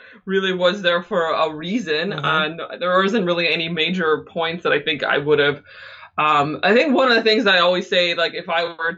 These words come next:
Speaker 1: to, uh, if I were to give myself advice ten years ago when I first started being an entrepreneur, um, I think the one thing that I maybe would change was that I would create more content in the beginning
Speaker 2: Okay.
Speaker 1: versus waiting. Uh,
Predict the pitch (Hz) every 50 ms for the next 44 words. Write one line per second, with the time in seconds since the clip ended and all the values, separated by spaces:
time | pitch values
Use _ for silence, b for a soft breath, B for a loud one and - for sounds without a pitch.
0 | - - 214 165 160 160 156 156 151 151 b b b b b b b b b _
1 | _ _ - 156 156 147 143 143 139 151 175 160 160 - _ _ - 147 175 180
2 | 185 185 202 202 196 190 185 190 202 185 185 185 175 190 180 180 185 175 175 170
3 | 185 185 165 143 160 180 - - - 196 165 160 151 147 160 185 190 208 180 190
4 | 196 202 220 151 147 160 180 - 156 156 156 - - 165 156 151 165 151 147 -
5 | - B B B B - 175 185 165 151 156 139 143 143 180 - - - 185 160
6 | 151 156 170 185 220 B B B B B B B B 143 139 135 135 - - 190
7 | 202 208 202 196 180 180 185 165 170 165 151 156 180 165 165 165 175 170 165 160
8 | 165 190 185 - 233 196 190 190 190 208 180 165 143 147 151 151 156 151 - -
9 | 185 185 185 - 190 185 170 170 156 151 - 202 151 139 139 180 - 240 220 233
10 | 214 170 156 151 147 151 139 131 147 143 147 196 269 320 339 - - 139 139 -
11 | - - 175 175 180 - 185 196 175 180 170 170 175 170 170 165 165 160 160 -
12 | -